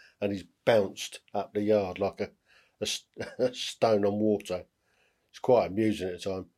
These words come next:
'cause he had such a big padded suit on. He hadn't done himself any damage, but there was meat everywhere. A whole pallet, a ton of meat all over the yard. Took ages to clear up. I'd had enough of working for other people,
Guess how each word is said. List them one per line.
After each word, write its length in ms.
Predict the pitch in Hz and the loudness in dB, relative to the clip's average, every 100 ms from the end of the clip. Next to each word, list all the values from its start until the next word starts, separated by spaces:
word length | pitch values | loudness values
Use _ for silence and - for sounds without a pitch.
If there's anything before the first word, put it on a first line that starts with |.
| _ - - - | _ -14 -10 -2
'cause 200 | 135 127 | -2 4
he 60 | |
had 180 | 117 104 | 4 4
such 240 | - 110 - | 0 -4 -4
a 60 | |
big 260 | - 107 - | -4 -4 -4
padded 320 | 110 98 87 | -2 -2 -4
suit 260 | - 107 92 | 0 2 2
on. 200 | 92 - _ _ _ _ | -6 -10 _ _ _ _
He 120 | 113 | 4
hadn't 260 | 123 107 - | 4 4 2
done 160 | 101 | 0
himself 400 | 98 87 101 90 | 0 0 0 2
any 180 | 101 92 | 0 -2
damage, 540 | 85 98 85 87 - - _ _ _ _ _ _ _ - | 0 0 0 -6 -12 -20 _ _ _ _ _ _ _ 2
but 120 | 107 | 4
there 120 | 104 | 2
was 140 | 98 | 0
meat 420 | 110 117 117 101 - | -2 0 2 0 -2
everywhere. 680 | 104 98 95 90 87 85 - _ _ | -2 -2 -4 -4 -4 -6 -12 _ _
A 60 | 113 | 2
whole 220 | 117 107 | 2 2
pallet, 460 | - 113 98 90 - _ _ | 4 4 4 0 -8 _ _
a 40 | |
ton 280 | - - 117 | -8 -2 2
of 140 | 110 110 | 2 4
meat 420 | 110 92 107 - _ _ _ _ _ | 2 2 0 -12 _ _ _ _ _
all 320 | - 120 117 | 4 6 8
over 240 | 104 98 98 | 6 6 2
the 100 | 95 | 0
yard. 380 | 95 92 87 - _ _ _ | 0 -2 -4 -10 _ _ _
Took 200 | - 117 | -4 0
ages 420 | 101 107 107 90 - | 4 4 4 -4 -12
to 80 | - | -10
clear 300 | 95 87 87 | -6 -4 -4
up. 180 | 87 _ _ _ _ _ _ _ _ - | -6 _ _ _ _ _ _ _ _ -8
I'd 100 | 120 | -2
had 180 | 135 143 | 2 2
enough 320 | 165 180 - | 4 2 2
of 100 | 113 | 0
working 380 | 113 113 110 98 | 2 2 0 -6
for 160 | - | 0
other 160 | 104 101 | 0 -2
people, 560 | - 104 95 - 92 | -4 -4 -4 -10 -16